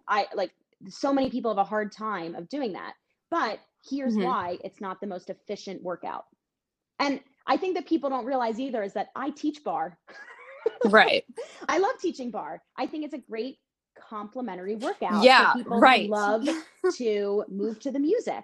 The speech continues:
Speaker 1: and for people who understand how to externally rotate from their hips. Great. Let's do a bar class.
Speaker 2: So if I were, if I were starting from scratch, never done anything fitness related before, never walked into a gym, picked up a weight, nothing,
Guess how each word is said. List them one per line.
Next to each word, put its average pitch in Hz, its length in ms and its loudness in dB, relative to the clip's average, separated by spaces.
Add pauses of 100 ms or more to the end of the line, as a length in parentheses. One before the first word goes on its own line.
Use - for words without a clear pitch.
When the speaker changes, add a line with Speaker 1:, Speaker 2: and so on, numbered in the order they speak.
(140)
Speaker 1:
and 220 220 -4
for 214 100 -4
people 226 480 -4
who 220 180 -4
understand 226 640 -6
how 196 140 -2
to 196 160 -2
externally 196 540 -8
rotate 170 440 -8
from 208 160 -4
their 254 160 0 (100)
hips. - 360 -8 (260)
Great. - 380 2 (180)
Let's 381 200 -4
do 415 140 4
a 440 60 -2
bar 466 120 -2 (140)
class. 185 480 -6 (180)
Speaker 2:
So - 320 8
if 277 140 8
I 320 200 10
were, 403 280 4
if 285 120 -2
I 285 100 6
were 370 100 -2
starting 311 380 -4
from 294 180 -4
scratch, 196 580 2
never 233 260 2
done 233 320 -2
anything 226 380 -6
fitness 226 360 -4
related 202 340 -4
before, 233 420 2
never 185 340 2
walked 151 260 -2
into 185 200 -8
a 247 40 -4
gym, 277 340 -2
picked 254 220 -6
up 226 100 -4
a 214 80 4
weight, 202 260 2
nothing, 196 600 2